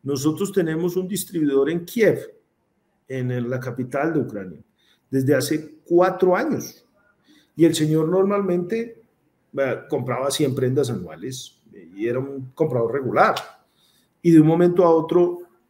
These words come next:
eh, salía a las doce del día, nos hablaba de doce a dos y a las dos entraba otra vez al búnker y formalizaba, formalizaba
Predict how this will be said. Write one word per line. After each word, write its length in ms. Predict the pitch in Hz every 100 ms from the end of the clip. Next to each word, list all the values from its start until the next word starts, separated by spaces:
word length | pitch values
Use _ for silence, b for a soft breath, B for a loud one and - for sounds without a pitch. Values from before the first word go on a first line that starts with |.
| -
eh, 260 | 135 107 -
salía 340 | - 143 139
a 60 | 160
las 160 | 165 160
doce 300 | 156 156 165
del 180 | 123
día, 220 | 143 180 196
nos 220 | 139 131
hablaba 380 | 123 127 151 156
de 80 |
doce 240 | 127 127 147
a 60 |
dos 240 | 147 156 185
y 20 |
a 60 | 151
las 160 | 123
dos 160 | 127 139
entraba 260 | 151 151
otra 220 | 156 156 147
vez 100 | 156
al 100 | 156
búnker 440 | 156 151 175 175 - b b b
y 80 | 160
formalizaba, 1040 | 135 151 139 139 131 139 139 165 156 - _ _ _ _
formalizaba 1120 | - 139 131 127 123 139 131 151 156 139 120